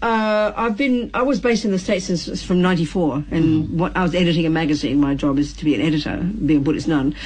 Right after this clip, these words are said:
Speaker 1: And we got a letter from this young Mexican American from Los Angeles who's in this top security prison in Northern California,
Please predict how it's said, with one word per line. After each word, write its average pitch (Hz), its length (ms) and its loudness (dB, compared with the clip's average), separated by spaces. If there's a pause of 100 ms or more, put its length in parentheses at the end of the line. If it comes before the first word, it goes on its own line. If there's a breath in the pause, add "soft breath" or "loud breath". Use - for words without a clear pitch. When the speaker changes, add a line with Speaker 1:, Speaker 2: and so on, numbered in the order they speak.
(320 loud breath)
Speaker 1:
And 185 280 4
we 190 60 4
got 180 140 2
a 180 40 2
letter 190 220 2
from 160 120 0
this 151 140 0
young 160 500 2
Mexican 165 680 2
American 156 420 2
from 175 140 -2
Los 151 160 0
Angeles 170 460 0
who's 156 280 2
in 151 300 4
this 151 180 0
top - 200 -10
security 156 380 0
prison 170 280 -2
in 147 100 4
Northern 147 240 2
California, 151 580 0